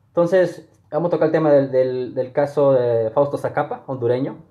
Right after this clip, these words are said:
¿sí? El alborotador, ¿sí? Eh, vamos a tocar el tema de las caravanas, es algo muy importante, ¿sí? Y cómo es que la hermana, cómo es el, cómo es que el ministerio de la hermana Rebeca Quintana funciona. O sea, ¿cómo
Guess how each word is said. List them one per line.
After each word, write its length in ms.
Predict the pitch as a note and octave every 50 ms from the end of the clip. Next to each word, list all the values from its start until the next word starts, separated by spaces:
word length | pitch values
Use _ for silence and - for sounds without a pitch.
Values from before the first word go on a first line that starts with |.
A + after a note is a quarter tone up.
| _ _
¿sí? 300 | _ - - C#3+ B2+ C3
El 80 | B2+ B2+
alborotador, 720 | B2 A#2+ B2 B2 A#2+ A#2 - A#2 A2+ C3+ - - - - _ _ _ _ _ _ _ _ _ _ _ _ _ _ _ _ _
¿sí? 360 | _ _ - D3 D#3 - - _ _ _ _ _
Eh, 560 | - B2+ A2+ A#2 A#2+ A#2 A2+ A2 G#2+ G#2+ G#2 - - - - -
vamos 220 | C#3 C#3 D3 C#3+
a 40 | -
tocar 240 | - A#2+ - C3+ C3
el 80 | C3+
tema 180 | - C3 C3+ C3
de 60 | B2
las 140 | A#2+ A2+ -
caravanas, 480 | B2 A2+ A2 A#2 B2 C#3+ E3 D#3+ -
es 100 | - -
algo 180 | C3+ A#2+ A#2 A#2+
muy 140 | A#2+ C#3 F#3
importante, 520 | F#3+ - - - B2+ A#2+ A#2 - G3 - - _ _ _ _ _ _ _ _ _ _
¿sí? 220 | - F#3 D#3+ D3
Y 60 | D#3
cómo 260 | - F3+ F#3+ F#3+ G3
es 80 | G#3 G#3
que 140 | - - G3
la 100 | F3 D#3
hermana, 580 | D3 D3 D#3 D#3+ E3 F3 F3 F3 F3 D#3 D#3+ D#3
cómo 180 | - E3+ F3+ F#3
es 140 | F#3+ F#3+ F#3+
el, 160 | E3+ - -
cómo 280 | E3+ F3 F#3 F#3+ F#3+
es 260 | F#3 F#3+ F#3+ G3 F#3+ -
que 220 | - - D#3+ D#3
el 80 | D3+ D3
ministerio 760 | D3 C#3+ C#3+ C3+ C3+ - - E3+ E3+ D3+ C#3 C3 C3+ C3+ - - -
de 160 | D#3+ C3+ C3
la 260 | C3 C3 B2 B2 B2
hermana 460 | B2 B2 C3 C#3+ D3 D3 C3 A#2+ B2
Rebeca 340 | A#2+ B2 C3 C#3+ D3 F3 E3+
Quintana 600 | - C#3+ C3+ C3 E3 D#3+ D#3 D3 C#3+ - - _ _
funciona. 640 | - E3 D#3+ D#3 D#3 A3+ B3 G3+ C3+ A#2+ - - _ _ _ _ _ _ _ _ _ _
O 40 |
sea, 140 | - G#3 -
¿cómo 220 | - - B3+ C#4+